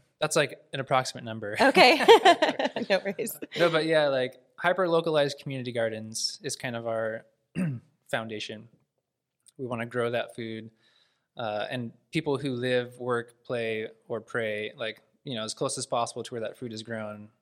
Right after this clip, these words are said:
Speaker 1: that's where we want the food to go. Uh, also working with farmers markets. So we're at Emerson Garfield, West Central, Garland, offering the food on a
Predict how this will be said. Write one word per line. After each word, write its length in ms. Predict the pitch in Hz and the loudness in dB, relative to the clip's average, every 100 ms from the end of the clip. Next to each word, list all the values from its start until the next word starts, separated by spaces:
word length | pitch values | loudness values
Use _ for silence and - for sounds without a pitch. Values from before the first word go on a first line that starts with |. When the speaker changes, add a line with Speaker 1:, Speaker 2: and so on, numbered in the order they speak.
| _ | _
Speaker 1:
that's 160 | 117 - | -6 -6
where 100 | 113 | -8
we 60 | |
want 120 | 104 101 | -10 -14
the 60 | |
food 180 | - 107 | -16 -14
to 60 | 104 | -12
go. 240 | 110 131 _ _ _ _ _ _ _ _ _ - | -14 -14 _ _ _ _ _ _ _ _ _ -6
Uh, 480 | 117 110 107 107 - - | -2 0 -2 -2 -4 -2
also 300 | 135 143 127 | 0 0 -2
working 260 | 123 123 | -2 -4
with 120 | 113 | -6
farmers 300 | - 123 107 | -4 -4 -4
markets. 600 | 123 135 160 - - - - _ _ _ | -4 -2 -4 -6 -8 -8 -12 _ _ _
So 280 | - 131 113 | -6 -6 -6
we're 180 | 113 110 | -4 -4
at 120 | 110 | -4
Emerson 360 | 123 117 - 117 | -6 -8 -8 0
Garfield, 720 | 143 135 139 135 127 120 120 _ | 0 0 -4 -4 -4 -4 -8 _
West 160 | 117 - | -8 -6
Central, 560 | 127 123 135 120 117 113 | -8 -8 -6 -4 -4 -4
Garland, 640 | 113 117 113 113 110 107 _ _ _ _ _ - | -4 -4 -6 -8 -10 -14 _ _ _ _ _ -2
offering 340 | 135 143 160 | -2 0 -4
the 80 | 147 | -6
food 360 | 139 139 131 131 | -8 -8 -6 -6
on 200 | 123 117 | -6 -6
a 260 | 110 110 | -6 -8